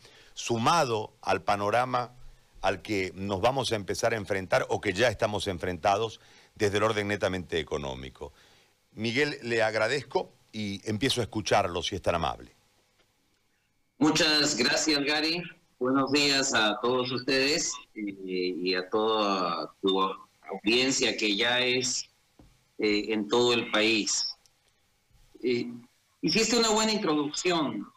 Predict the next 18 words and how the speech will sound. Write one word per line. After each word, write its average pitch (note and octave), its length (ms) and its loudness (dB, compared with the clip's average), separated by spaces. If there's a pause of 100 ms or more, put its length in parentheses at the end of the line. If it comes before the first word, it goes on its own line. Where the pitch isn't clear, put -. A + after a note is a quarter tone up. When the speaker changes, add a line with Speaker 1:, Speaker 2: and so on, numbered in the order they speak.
(120)
Speaker 2:
Antes F3 400 0
de D#3 80 2
la C#3+ 140 0
pandemia, D3 760 2
nosotros D3 460 0
ya D3+ 200 0
teníamos D3 840 2
el A#2+ 320 0
problema C3 880 2 (100)
de A#2+ 300 4 (140)
indicadores B2 640 2
económicos C3 920 2
algo B2+ 300 2
complicados. B2+ 800 -2 (960)
Nos G#2+ 160 0
referimos B2+ 800 2
a A#2+ 180 2
que, A2 400 2